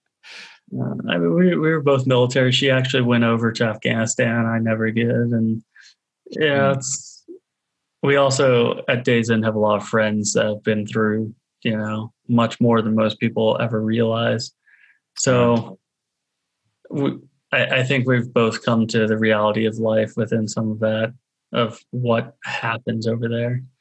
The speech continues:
Speaker 2: Yeah,
Speaker 1: Um,
Speaker 2: yeah. Well, you know what? Actually, it's, it's gonna be beautiful. You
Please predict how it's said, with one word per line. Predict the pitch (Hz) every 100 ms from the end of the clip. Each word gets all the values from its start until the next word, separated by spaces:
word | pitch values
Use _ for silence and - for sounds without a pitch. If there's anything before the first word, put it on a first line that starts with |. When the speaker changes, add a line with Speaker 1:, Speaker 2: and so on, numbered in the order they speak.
| - -
Speaker 2:
Yeah, | 107 98 95 98
Speaker 1:
Um, | 123 127 -
Speaker 2:
yeah. | 95 127 127
Well, | 175 180 - _ _
you | 143
know | 160 160
what? | 143
Actually, | 120 117 - 110
it's, | 101 -
it's | 101 92
gonna | - 92
be | 85 82
beautiful. | 87 85 82 - 95 98
You | 95